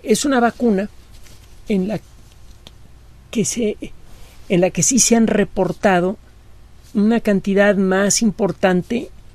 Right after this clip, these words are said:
relativamente importante, de reacciones no severas, como dolor en el sitio de la inyección, dolor de cabeza, fatiga.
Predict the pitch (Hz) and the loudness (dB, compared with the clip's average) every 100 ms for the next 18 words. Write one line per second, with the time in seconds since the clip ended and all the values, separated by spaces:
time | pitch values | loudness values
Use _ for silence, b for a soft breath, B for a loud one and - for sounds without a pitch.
0 | - - 175 180 220 220 202 190 202 202 | -14 0 4 4 4 2 2 0 -4 -4
1 | 175 185 180 202 175 165 165 147 - 202 | -4 -4 -2 -2 0 0 -2 -2 -2 0
2 | 175 175 180 - - - - 151 147 156 | 2 2 0 -2 -6 -14 -4 -2 0 -2
3 | - 170 160 170 170 - - - - - | -2 -2 -2 -4 -6 -10 -10 -10 -10 -16
4 | - - - - - - B B B 226 | -20 -20 -20 -20 -20 -20 B B B -4
5 | 180 180 190 190 196 202 196 190 185 - | 0 2 4 6 6 6 2 0 -2 -4
6 | 190 - 190 185 175 180 175 165 - 196 | -4 -2 -2 0 -2 -2 -2 -4 -4 -4
7 | 175 180 175 175 165 170 160 170 - - | -2 -2 -2 -2 -2 -2 -2 -6 -10 -6
8 | 156 151 165 156 156 147 165 147 - - | -4 -4 -4 -2 -2 -4 -8 -10 -12 -10
9 | - - - 165 160 151 | -10 -10 -10 -8 -8 -8